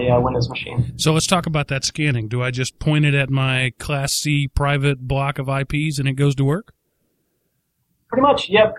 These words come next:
Speaker 1: So there's actually a network scan page within, within Spiceworks, and basically what it does, you, you set a scan range for I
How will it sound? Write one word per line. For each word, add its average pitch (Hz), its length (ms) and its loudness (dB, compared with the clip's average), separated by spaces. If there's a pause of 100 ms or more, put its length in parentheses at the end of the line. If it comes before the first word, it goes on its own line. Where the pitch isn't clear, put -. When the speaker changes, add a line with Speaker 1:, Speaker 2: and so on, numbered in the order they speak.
Speaker 1:
So 190 260 6
there's 180 240 2
actually 180 340 4
a 156 60 4
network 165 320 -4
scan 156 320 -4
page 160 240 -2
within, 147 640 -2
within 151 220 -2
Spiceworks, 151 680 -2
and 143 140 -8
basically 151 320 2
what 147 140 4
it 147 80 -2
does, 139 320 4
you, 135 260 -4
you 135 460 -6
set 147 240 0
a 156 40 2
scan 147 280 -2
range 135 420 -4
for 135 180 2
I 139 100 4